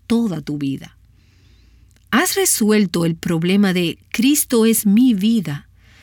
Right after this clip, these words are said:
de que yo no estoy viviendo esta vida para mí? No se trata de mí, se trata de Cristo. Se trata de Cristo, de lo que le agrada a Él y de lo que le trae la gloria a Él.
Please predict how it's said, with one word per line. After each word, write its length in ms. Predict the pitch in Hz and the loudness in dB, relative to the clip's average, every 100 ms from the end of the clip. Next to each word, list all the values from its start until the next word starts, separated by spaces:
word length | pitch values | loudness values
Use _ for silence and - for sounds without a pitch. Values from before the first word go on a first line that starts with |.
| _ - | _ -6
de 80 | |
que 100 | 190 | 0
yo 140 | 233 330 | 0 2
no 40 | |
estoy 260 | 370 - 302 | 0 0 2
viviendo 360 | 269 262 262 | 4 4 4
esta 200 | 254 - | 2 0
vida 220 | 202 226 226 | 0 0 0
para 240 | 190 170 | -2 -2
mí? 380 | 160 160 202 _ _ _ _ | -2 -2 -4 _ _ _ _
No 120 | 175 | -4
se 180 | 254 311 | -2 -2
trata 480 | - 233 262 277 175 | -2 0 0 -2 -4
de 120 | 165 | -2
mí, 300 | 165 196 185 | 0 0 -2
se 180 | 202 170 | -6 -12
trata 320 | 165 170 214 | -8 -6 -2
de 160 | 247 226 | -2 -2
Cristo. 640 | - - 247 - - 160 - _ _ _ _ - _ _ | -2 -4 -4 -8 -10 -14 -14 _ _ _ _ -20 _ _
Se 260 | - - 165 | -18 -10 -10
trata 540 | 180 190 226 226 180 | -6 -4 -2 -4 -6
de 180 | 175 175 | -6 -6
Cristo, 500 | - 220 226 - 175 | -4 0 0 -2 -4
de 80 | 175 | -2
lo 140 | 180 | -2
que 260 | 175 202 165 | -2 -4 -2
le 160 | 190 | -2
agrada 640 | 185 175 190 247 269 196 160 | -2 -2 -2 0 0 -2 -4
a 180 | - 175 | -6 -6
Él 240 | 185 214 190 | -2 -2 -2
y 140 | 160 | -4
de 100 | 175 | -4
lo 120 | 175 | -4
que 120 | 165 | -2
le 140 | 185 175 | -4 -4
trae 520 | - 185 202 220 190 | -6 -4 -2 -2 -2
la 160 | 170 160 | -4 -4
gloria 600 | 165 170 190 175 160 - | -4 -4 -6 -6 -8 -10
a 180 | 143 151 | -12 -10
Él. 360 | 151 160 170 | -10 -12 -16